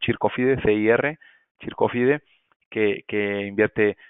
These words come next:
en empresas de automoción, en empresas de medios de comunicación, en empresas de, de, de centros médicos y también, también hay descuentos significativos y os animo a que, a que, a que lo, a que busquéis,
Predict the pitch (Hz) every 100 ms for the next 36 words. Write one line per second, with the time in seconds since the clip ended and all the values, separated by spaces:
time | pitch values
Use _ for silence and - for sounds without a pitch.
0 | _ 104 101 107 104 101 104 101 123 120
1 | 104 101 101 104 101 101 98 98 95 101
2 | 120 120 120 104 101 95 101 98 98 95
3 | _ _ _ - 101 98 98 95 90 _
4 | _ _ - 95 95 92 107 95 98 117
5 | 120 131 127 101 98 101 101 113 101 104
6 | 101 - 101 98 101 98 101 120 135 123
7 | 101 - - _ 101 104 120 113 - 107
8 | - 101 - 101 98 92 _ _ - 104
9 | - 101 101 98 98 98 95 _ _ _
10 | 95 101 104 98 120